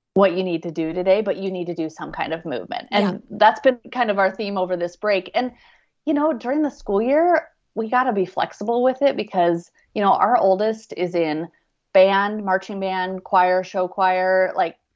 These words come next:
Speaker 1: lots of stuff going on, youth group and, and all these things. And he doesn't always have time. He's got a lot of homework and, and stuff like that, but show choir is very active,
Speaker 2: Yeah.
Speaker 1: you know, so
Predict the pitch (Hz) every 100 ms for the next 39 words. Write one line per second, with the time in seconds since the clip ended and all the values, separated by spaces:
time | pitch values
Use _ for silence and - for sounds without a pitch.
0 | _ _ _ _ _ _ _ _ - 208
1 | 208 214 - 190 - 185 175 151 135 180
2 | 233 - 208 196 185 180 165 160 - -
3 | _ - 185 165 170 185 185 196 220 214
4 | 214 - 190 170 180 - - 190 180 180
5 | 180 185 _ _ _ _ _ _ _ -
6 | - 220 226 226 196 185 180 180 - -
7 | - - - 170 196 185 _ - 180 127
8 | - _ - - 175 165 165 175 185 180
9 | 180 175 175 175 151 165 170 - - 180
10 | 180 190 180 175 165 175 170 208 220 233
11 | - _ _ _ _ - 208 208 233 202
12 | 185 165 165 175 180 175 165 175 - 196
13 | 233 220 160 185 233 220 190 247 233